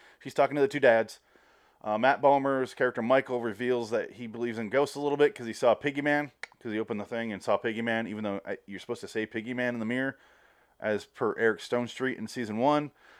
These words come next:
But I guess he's just there. I don't, I don't fucking know. Um, end of therapy session two. <laughs> Um, they decide, "We can't do this on our own. We're bleeding money. We need to sell this house now." They decide to have a contractor.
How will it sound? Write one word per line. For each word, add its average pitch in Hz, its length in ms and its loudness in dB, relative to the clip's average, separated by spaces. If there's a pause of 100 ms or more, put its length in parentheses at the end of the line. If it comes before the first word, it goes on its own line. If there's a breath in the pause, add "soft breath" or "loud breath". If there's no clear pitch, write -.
(260 soft breath)
But 120 380 4 (140)
I 143 100 4
guess 135 240 6
he's 127 160 -2
just 123 200 2
there. 110 280 8
I 113 80 8
don't, 123 120 4
I 127 100 4
don't 110 120 0
fucking 101 280 -2
know. 98 240 -4 (440)
Um, 98 440 -2 (600 soft breath)
end 180 200 6
of 175 80 6
therapy 165 260 10
session 147 320 4
two. 135 460 2
<laughs> - 40 -16 (1080 loud breath)
Um, 127 420 4 (680)
they 156 120 8
decide, 170 460 10
"We 147 100 0
can't 156 260 -2
do 147 80 0
this 147 160 0
on 139 80 4
our 131 140 4
own. 127 200 2
We're 113 60 -2
bleeding 120 400 -6
money. 117 220 -2
We 110 80 -2
need 113 120 -4
to 101 60 -6
sell 107 200 -2
this 104 100 -4
house 101 220 -4
now." 107 420 -2
They 95 300 -6 (260)
decide 113 280 -2
to 107 40 6
have 107 80 2
a 98 40 -6
contractor. 117 680 0